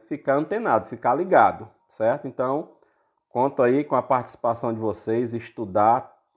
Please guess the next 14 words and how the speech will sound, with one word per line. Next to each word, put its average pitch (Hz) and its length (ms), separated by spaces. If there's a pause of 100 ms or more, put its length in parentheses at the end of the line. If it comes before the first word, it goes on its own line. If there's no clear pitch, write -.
(120)
Vamos 117 240
mandar 117 280
aí 113 160
o 107 240 (320)
roteiro 127 600
de 113 140
estudo 117 480
da 110 160
segunda 123 560
avaliação 123 720
dois 113 180
mil 113 180
e 101 40
vinte 113 440